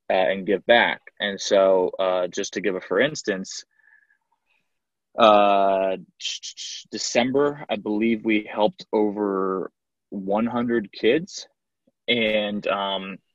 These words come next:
also, I need to add a, a, a stick in there for the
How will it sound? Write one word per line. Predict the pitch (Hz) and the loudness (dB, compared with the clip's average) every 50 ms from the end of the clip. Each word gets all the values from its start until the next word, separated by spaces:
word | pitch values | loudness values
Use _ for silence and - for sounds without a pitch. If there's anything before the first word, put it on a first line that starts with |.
| _ _ _ _ _ _ _ _ _ _ - - - | _ _ _ _ _ _ _ _ _ _ -14 0 4
also, | 123 135 156 151 - - 139 117 107 | 6 6 6 6 4 4 4 4 4
I | 107 110 | 4 0
need | 110 104 - | -4 -6 -6
to | 120 - | -6 -4
add | - 101 101 104 104 101 | -2 -2 -2 -2 -2 -2
a, | 95 98 - - 98 | -4 -6 -6 -6 -6
a, | 101 - - 95 | -6 -6 -6 -6
a | 92 | -8
stick | - - - - 113 - 113 | -8 -6 -4 -4 -2 -2 -2
in | 104 101 101 | -2 -2 -2
there | 101 101 - _ | -4 -4 -4 _
for | - 101 98 98 95 95 95 95 95 92 - - 104 101 - 104 | -2 0 2 2 2 2 0 0 -2 -4 -4 -6 -12 -10 -6 -6
the | 101 98 98 98 | -4 -4 -4 -6